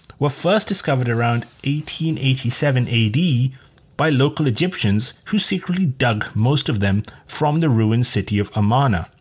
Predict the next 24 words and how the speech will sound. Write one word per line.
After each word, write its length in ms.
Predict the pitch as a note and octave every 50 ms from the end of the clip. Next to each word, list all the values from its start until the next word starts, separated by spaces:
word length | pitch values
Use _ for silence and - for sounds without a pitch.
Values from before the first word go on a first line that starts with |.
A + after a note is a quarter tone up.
| _ _ - -
and 180 | C#3+ D#3 E3+ -
sold 500 | - - - - D#3+ E3 F#3+ G#3+ G3+ C#3+
them 160 | A#2 G#2+ G#2
in 120 | G#2+ A#2 A#2
the 80 | A#2
antiquities 600 | A#2+ B2+ C3 - F#3 - F#3 F#3 - B2+ G#2 F#2+
market. 480 | G2 F#2 F2 E2 - - - - - - _ _ _ _ _ _ _ _ _ _ _ _ _ -
The 160 | B2+ C#3 D3+
archive 420 | E3 E3+ A3 - - D#3+ C#3+ B2 A#2
actually 300 | B2+ D3 C#3 - C3+ A#2
contains 560 | - - G#2+ G2+ - - D3+ C#3+ C3+ B2 G#2
a 60 | G2
wealth 420 | F2 F2+ F2+ G2 B2+ D3 D3 C3+ A2+
of 140 | F#2 G2
info 400 | A2+ B2 A#2+ - - G#2+ G2+ G2
about 400 | G2 F#2+ G#2 G2 F#2+ F2 - -
cultures, 480 | - - A2+ G#2+ - - A2 G#2 F#2+ -
kingdoms, 800 | - - - G2+ G2 F#2+ G2 G2 G2+ G2 G2 G2+ G2 F#2 - - -
events, 460 | G#2 F#2+ G#2 G2+ G2 G2 F#2 - -
and 120 | - - G2+
individuals 640 | G2+ G2 F#2 F2+ G#2+ G#2 G2 G2+ F#2+ F#2+ F#2 F#2 - - - _ -
in 80 | G#2+ A2
a 40 | G#2
period 640 | - - - E3+ E3+ E3 D3 B2 A#2 G#2+ - -